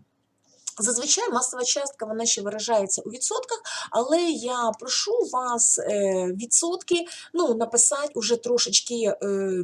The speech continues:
пізніше, за дужечками. Е, і так, ребят,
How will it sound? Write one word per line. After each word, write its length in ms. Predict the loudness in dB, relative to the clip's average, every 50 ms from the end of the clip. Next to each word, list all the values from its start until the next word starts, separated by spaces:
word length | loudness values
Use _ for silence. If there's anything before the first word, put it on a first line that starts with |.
| -4 -2
пізніше, 680 | 2 2 2 2 2 0 2 4 4 4 4 0 -4 -6 -8 -8 0
за 340 | 2 4 4 4 4 2 2
дужечками. 680 | 2 0 -4 0 0 -2 -2 -2 -4 -6 -6 -8 -10 -16 -16 -14 -12 -10 -10 -10 -4 -4
Е, 360 | -2 0 0 0 0 0 0 0
і 80 | 0 0
так, 300 | 2 2 0 0 0 -4
ребят, 180 | -10 -12 -12